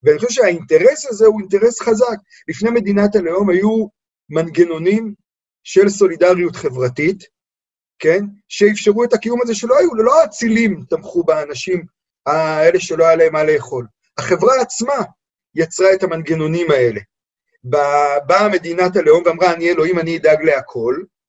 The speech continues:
ואז לאט לאט המנגנונים התחילו להתפרק, כי היה לך ביטוח לאומי באמת. היום אני חושב שחזרה למנגנונים האלה, או חזרה להבנה של ה-,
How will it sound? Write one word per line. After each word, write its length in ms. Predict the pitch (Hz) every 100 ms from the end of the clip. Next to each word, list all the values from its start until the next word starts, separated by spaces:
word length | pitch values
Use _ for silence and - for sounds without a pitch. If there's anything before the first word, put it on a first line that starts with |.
| _ _ - 131
ואז 280 | 202 247
לאט 280 | 196 196 214
לאט 280 | 214 247 262
המנגנונים 500 | 202 190 190 208 220
התחילו 340 | 208 214 226
להתפרק, 580 | 220 214 - 254 330 - -
כי 120 | 226
היה 140 | 214 240
לך 120 | 240 202
ביטוח 320 | 202 226 220
לאומי 260 | 214 208
באמת. 460 | 202 180 160 139 _ _ _ _ _ _ _ _ _
היום 320 | 131 185 294
אני 120 | 294 240
חושב 360 | 202 - 190
שחזרה 760 | 185 185 - 147 123 139 196 247
למנגנונים 640 | 220 180 165 156 151 151
האלה, 140 | 143 135
או 60 |
חזרה 300 | 143 139 185
להבנה 400 | 214 190 180 208
של 200 | 208 202
ה-, 160 | 175